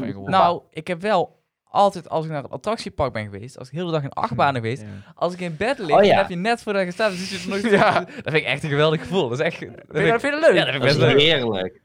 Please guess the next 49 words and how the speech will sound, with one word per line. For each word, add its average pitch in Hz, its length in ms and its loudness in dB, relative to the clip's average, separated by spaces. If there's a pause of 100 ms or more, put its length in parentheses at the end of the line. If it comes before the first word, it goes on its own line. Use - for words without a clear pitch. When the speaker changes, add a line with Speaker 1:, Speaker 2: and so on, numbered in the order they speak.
(460)
Speaker 3:
Maar 131 160 2
heb 196 120 4
je 208 300 2
dan, 151 240 -6
zijn 180 200 4
jullie 190 200 6
ooit, 180 260 0
eh, 165 260 4
met 156 120 2
een 143 100 -2
boot 117 260 2
geweest? - 520 -12
Speaker 2:
Ja. 110 240 -6 (1120)
Speaker 3:
Dat 131 160 2
je 147 100 4
vervolgens 156 600 0
in 139 120 -4
Speaker 1:
Ja, 123 60 -4
Speaker 3:
bed 139 200 2
ligt 190 300 0
Speaker 1:
ook, 113 200 -8
ja, 104 140 -10
Speaker 3:
en 101 60 -6
Speaker 1:
dat 127 80 2
Speaker 3:
dan 147 100 2
je 147 60 2
Speaker 1:
is 147 60 2
Speaker 3:
echt - 60 2
het 156 80 -2
Speaker 1:
schummel. 104 240 -10
Speaker 3:
gevoel 147 220 0
hebt 143 220 4
dat 139 140 6
je 127 60 4
nog 123 160 0
steeds 120 500 -4
heen 113 140 -6
en 110 60 -4
weer 101 140 -4
aan 90 60 -2
Speaker 2:
Heb 156 100 2
Speaker 3:
het 170 100 -2
Speaker 2:
ik 139 60 -8
Speaker 3:
schommelen 170 240 -2
Speaker 2:
minder 240 100 -2
Speaker 3:
bent. - 20 -12
Speaker 2:
dan 202 120 -4
met 123 260 -4
achtbanen. 87 520 -16